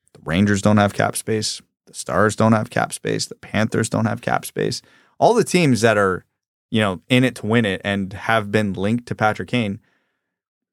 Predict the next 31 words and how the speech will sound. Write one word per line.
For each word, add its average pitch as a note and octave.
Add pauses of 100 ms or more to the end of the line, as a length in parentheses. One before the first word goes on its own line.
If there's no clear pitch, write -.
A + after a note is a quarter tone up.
(300)
don't E3+
have A3
the G3
money G3+
for C3
him B2
unless B2
he's A#2+
asking B2
something A#2
very A#2
reasonable. G#2+ (160)
Detroit's A#2
the A2+
one A#2
team A2
that's G2 (100)
in A2+
this G2+
mix A2
that F#2 (760)
might A2+
actually C#3
make C3
the A#2+
playoffs B2+ (1200)
and B2
has A2
the G2+
cap -
space. -